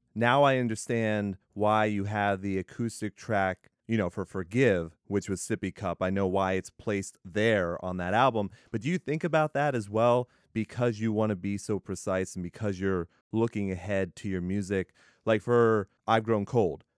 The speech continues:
you've got the acoustic track Castaway. Do you ever decide, like, "Okay, this acoustic track should be here or here," based on the flow of the album?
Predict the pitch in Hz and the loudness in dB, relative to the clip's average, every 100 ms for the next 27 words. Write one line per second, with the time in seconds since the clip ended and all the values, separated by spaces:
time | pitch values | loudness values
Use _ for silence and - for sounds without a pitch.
0 | _ 104 107 98 110 101 104 101 - 113 | _ -2 -2 2 2 2 0 -6 -4 -6
1 | 101 - 104 92 - 117 113 - 92 82 | -6 -4 -2 -2 -4 -2 -2 -2 -4 -4
2 | 71 - _ _ _ 104 113 151 160 151 | -8 -16 _ _ _ -8 0 2 4 2
3 | 151 123 - 127 120 123 127 123 - - | 0 -2 -2 0 2 2 0 -2 -10 -2
4 | 104 107 120 117 104 101 113 - - - | 0 0 0 2 2 2 -2 -4 -6 -4
5 | 117 - 110 - 110 107 - 101 104 98 | -4 -4 -6 -2 -2 -2 -6 -6 -4 -4
6 | - 110 117 113 95 - 113 113 92 101 | -6 -2 0 0 -2 -2 0 0 0 0
7 | 104 - 104 101 87 - 98 98 101 92 | -2 -2 -2 -2 -4 -4 0 0 0 -2
8 | 87 90 101 117 | -2 -2 -4 -6